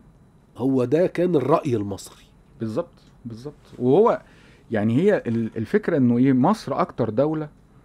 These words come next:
Speaker 2: اتعاملت مع القضية الفلسطينية بطول تاريخها. دور المصري لم يغب يوما عن القضية الفلسطينية من أول تمانية وأربعين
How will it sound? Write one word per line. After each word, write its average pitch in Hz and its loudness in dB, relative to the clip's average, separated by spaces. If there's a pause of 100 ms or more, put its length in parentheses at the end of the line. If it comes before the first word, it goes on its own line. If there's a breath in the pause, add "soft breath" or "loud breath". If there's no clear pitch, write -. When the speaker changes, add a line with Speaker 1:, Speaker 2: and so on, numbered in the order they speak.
(360 soft breath)
Speaker 2:
اتعاملت 143 -2
مع 143 0
القضية 135 0
الفلسطينية 135 -4 (120)
بطول 120 -4
تاريخها. 107 -8 (800 soft breath)
دور 180 4
المصري 143 2
لم 160 0
يغب 147 -4
يوما 110 2 (480)
عن 131 0
القضية 127 -2
الفلسطينية 107 -14 (680 soft breath)
من 180 4
أول 180 4
تمانية 143 0
وأربعين 113 -2